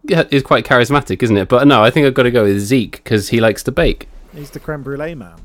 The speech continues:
Speaker 1: He's the creme brulee, yeah. There's a whole thing in the thing. It's like his secret passion is that he likes to bake, and that's just quite lovely, isn't it?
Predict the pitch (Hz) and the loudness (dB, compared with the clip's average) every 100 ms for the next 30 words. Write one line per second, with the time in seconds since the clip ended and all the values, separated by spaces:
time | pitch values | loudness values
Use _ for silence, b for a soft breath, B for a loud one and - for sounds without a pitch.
0 | - - 120 120 127 120 117 135 107 123 | -20 -6 -6 -4 -2 0 2 2 4 4
1 | 107 117 120 127 120 - 120 110 101 113 | 2 2 4 4 2 2 2 2 -2 -6
2 | 90 110 110 98 113 - 120 104 110 - | -8 -4 -4 -2 -4 -2 -2 0 -2 0
3 | 113 - 110 95 95 101 117 131 - - | -2 0 -2 -2 -2 -6 -2 -2 -4 -4
4 | 165 190 - 104 151 147 160 - - 170 | 0 0 0 -2 -2 -4 -6 -4 0 0
5 | 196 196 202 123 113 69 | 0 -2 -2 -2 -4 -6